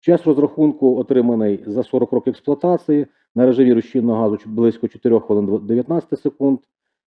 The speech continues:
е, для заводнення це одна хвилина тридцять вісім секунд. <clears throat> Отже, е, підсумовуючи, е, наведене,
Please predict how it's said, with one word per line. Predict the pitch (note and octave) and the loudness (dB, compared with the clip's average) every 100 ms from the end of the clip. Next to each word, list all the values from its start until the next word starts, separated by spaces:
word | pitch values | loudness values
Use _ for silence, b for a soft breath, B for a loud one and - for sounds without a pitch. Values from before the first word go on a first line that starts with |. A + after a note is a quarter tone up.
| _ | _
е, | G2+ G2 G2 G2 _ D2+ - F2+ G#2 G#2 - | -10 -6 -6 -8 _ -16 -16 -16 -14 -14 -6
для | A2+ | -2
заводнення | A2 A#2+ D#3 D3+ B2+ A2+ | 0 2 2 2 0 0
це | - A2+ | -2 -4
одна | A2 C3 | -2 -4
хвилина | - C3+ B2 | -2 0 2
тридцять | B2 - | 0 0
вісім | B2 - A2+ | -4 -2 -2
секунд. | - - D#2+ _ _ | -2 -6 -6 _ _
<clears throat> | - - - - - - _ _ _ _ _ _ - - | 2 2 0 -8 -20 -20 _ _ _ _ _ _ -12 -4
Отже, | G#2+ G2 A2+ - _ b b b b b b _ _ _ _ - | -2 2 0 -2 _ b b b b b b _ _ _ _ -12
е, | A#2+ A2 | -4 -2
підсумовуючи, | G#2+ A#2 - D3 D3+ C#3 C3+ C3+ | -4 -6 0 4 4 4 2 2
е, | B2+ A#2 A2+ A2 A2 G#2 G2+ G2 | 2 0 -4 -2 0 0 -2 0
наведене, | A#2+ A#2+ G2+ F#2+ F#2+ F#2 F2+ | 4 4 4 2 2 -2 -6